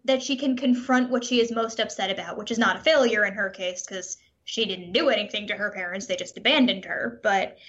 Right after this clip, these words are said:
that she can confront what's really upsetting about her past and still say, "Okay, but that doesn't mean that I get to step aside, or just because I am really upset about this, I don't need to, you know, join the dark side. I don't need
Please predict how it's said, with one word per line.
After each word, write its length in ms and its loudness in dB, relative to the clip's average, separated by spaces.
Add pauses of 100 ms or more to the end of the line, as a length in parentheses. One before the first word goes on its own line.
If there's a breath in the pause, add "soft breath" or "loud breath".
(220 soft breath)
that 100 4
she 140 4
can 180 6
confront 600 4
what's 260 0
really 260 4
upsetting 420 2
about 240 -2
her 120 -6
past 720 0 (360)
and 160 4
still 360 2
say, 440 2
"Okay, 340 0
but 160 -6
that 180 0
doesn't 280 0
mean 180 -4
that 100 0
I 160 0
get 300 -4 (100)
to 440 -4 (280 soft breath)
step 320 0
aside, 600 2
or 260 -2
just 320 2
because 440 2
I 560 0
am 160 -4
really 300 0
upset 320 0
about 300 0
this, 220 -2
I 180 0
don't 320 -4
need 340 -6 (100)
to, 520 -2
you 120 0
know, 240 0
join 320 -2
the 80 0
dark 300 4
side. 420 2
I 120 -4
don't 280 -8
need 220 -10